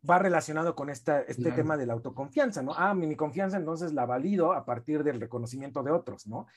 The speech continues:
Speaker 1: Y no de lo que yo, sin que nadie tenga que saberlo, con que yo me lo demuestre, con eso, pues, bas-, debería de bastar para, para justamente sentirme verdaderamente seguro de mí mismo.
Speaker 2: Sí, eh, eh, esta parte,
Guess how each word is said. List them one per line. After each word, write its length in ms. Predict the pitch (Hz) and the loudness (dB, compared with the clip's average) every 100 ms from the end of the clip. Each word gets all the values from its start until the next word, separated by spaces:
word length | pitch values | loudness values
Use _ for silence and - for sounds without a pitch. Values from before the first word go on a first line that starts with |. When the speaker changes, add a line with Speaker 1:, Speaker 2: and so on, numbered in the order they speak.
| _ | _
Speaker 1:
Y 120 | 147 | -2
no 200 | 160 180 | 4 6
de 140 | 180 170 | 6 4
lo 160 | 131 | 4
que 140 | 123 127 | 0 2
yo, 260 | 165 175 - _ _ | 4 4 0 _ _
sin 280 | 127 175 180 | -6 -2 0
que 120 | 175 | 0
nadie 280 | 185 240 247 | 0 0 0
tenga 200 | 233 214 | -2 -4
que 100 | 175 | -4
saberlo, 540 | 180 196 190 190 269 | 0 2 2 2 2
con 160 | 170 147 | 0 -2
que 140 | 147 | 0
yo 200 | 165 202 | 2 4
me 140 | 196 160 | 4 2
lo 80 | |
demuestre, 560 | 147 147 151 151 180 208 | 0 -2 -4 -4 -6 -4
con 160 | 156 170 | 0 0
eso, 240 | 202 196 | 0 -4
pues, 160 | 139 123 | -4 -2
bas-, 260 | 123 123 | -4 -4
debería 320 | 139 143 170 185 | -4 0 4 4
de 60 | |
bastar 460 | 139 117 151 143 - _ - _ | 2 -2 0 0 -2 _ -20 _
para, 380 | - 113 113 - | -6 -4 -4 -2
para 220 | 127 123 | 0 0
justamente 500 | - 175 214 147 - | -2 2 2 2 -4
sentirme 440 | - 120 131 151 147 | -6 -8 -6 -6 -4
verdaderamente 640 | 113 117 123 147 143 139 156 | -2 0 2 2 0 -4 -4
seguro 440 | 127 117 151 139 | -4 0 0 0
de 100 | 110 | -4
mí 80 | 117 | -4
mismo. 300 | 151 - _ _ _ _ _ _ _ _ _ _ _ _ | -6 -8 _ _ _ _ _ _ _ _ _ _ _ _
Speaker 2:
Sí, 400 | - 220 247 220 | 2 6 6 6
eh, 280 | 185 202 - | 6 6 4
eh, 240 | 180 156 - - _ - - | 4 4 2 -12 _ -6 6
esta 380 | 190 - - | 8 8 8
parte, 560 | 220 190 - 180 170 | 8 8 10 8 8